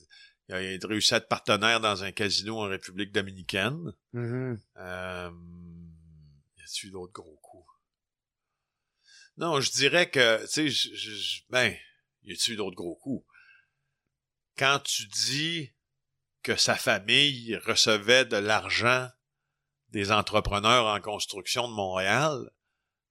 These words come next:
Speaker 1: j'appelle ça un gros coup criminel. Quand t'es,
Speaker 2: Ouais.
Speaker 1: quand t'es,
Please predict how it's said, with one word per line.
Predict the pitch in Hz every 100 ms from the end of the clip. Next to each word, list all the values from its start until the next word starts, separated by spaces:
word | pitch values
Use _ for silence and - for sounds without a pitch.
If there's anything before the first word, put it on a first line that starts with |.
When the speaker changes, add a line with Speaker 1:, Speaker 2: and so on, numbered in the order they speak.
| -
Speaker 1:
j'appelle | - 107 113 104
ça | 131
un | 113
gros | 104 110
coup | -
criminel. | 123 110 107 113 156 117 95
Quand | 123
t'es, | 107 120
Speaker 2:
Ouais. | 113 104
Speaker 1:
quand | 131 120 -
t'es, | 123 117